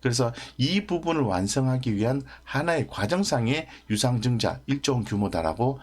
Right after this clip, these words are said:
말씀을 드리겠습니다. 그래서 현재 지금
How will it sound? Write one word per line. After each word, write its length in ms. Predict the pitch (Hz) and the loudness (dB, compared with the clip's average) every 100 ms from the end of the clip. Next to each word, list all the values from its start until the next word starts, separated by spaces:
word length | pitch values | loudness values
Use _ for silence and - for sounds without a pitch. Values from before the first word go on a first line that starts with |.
| - - | -14 -8
말씀을 360 | 82 - 87 | -4 -4 -4
드리겠습니다. 720 | - 110 87 - 76 - - - - - - | -2 -2 -2 -6 -8 -6 -8 -10 -18 -14 -2
그래서 640 | 170 185 117 120 95 69 - _ _ _ _ _ _ - - - - - | 0 2 2 2 0 -2 -8 _ _ _ _ _ _ -12 -10 -10 -14 -4
현재 280 | - 190 180 | 0 2 2
지금 560 | 143 120 107 120 80 | 2 2 2 2 -2